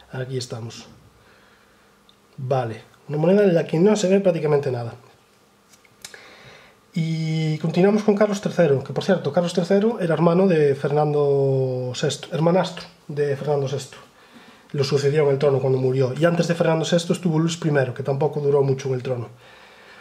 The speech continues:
A Luis primero lo sucedió Fernando sexto y a Fernando sexto lo sucedió Carlos. Eran hermanos, eh, hermanos, hermanastros, bueno, que me enrollo.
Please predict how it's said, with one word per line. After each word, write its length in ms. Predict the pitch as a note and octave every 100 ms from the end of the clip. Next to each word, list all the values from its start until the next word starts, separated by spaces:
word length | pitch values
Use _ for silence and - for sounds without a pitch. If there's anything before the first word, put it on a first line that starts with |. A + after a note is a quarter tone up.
| -
A 60 | B2+
Luis 200 | C#3+ -
primero 280 | D3+ C#3
lo 100 | C3+
sucedió 380 | - C3 C#3+ C#3
Fernando 300 | C3+ C3+ D#3
sexto 340 | G3 A#3+ - B3+
y 100 | G3+
a 40 |
Fernando 320 | - C#3+ C#3+
sexto 340 | C3+ E3+ - F3
lo 80 |
sucedió 640 | D3+ C#3 C#3 C#3 D#3 D3 C#3
Carlos. 400 | C3+ B2+ A#2+ -
Eran 200 | F3+ E3+
hermanos, 600 | D3 D3+ C3 C3 - -
eh, 280 | D3 C3+ C3+ -
hermanos, 500 | D3+ G3 G#3 G3+ F#3
hermanastros, 720 | D3 E3+ G3 F#3+ - G3 E3+
bueno, 220 | D3 A#2 - -
que 100 | D#3
me 80 | E3+
enrollo. 320 | E3 B2 A#2+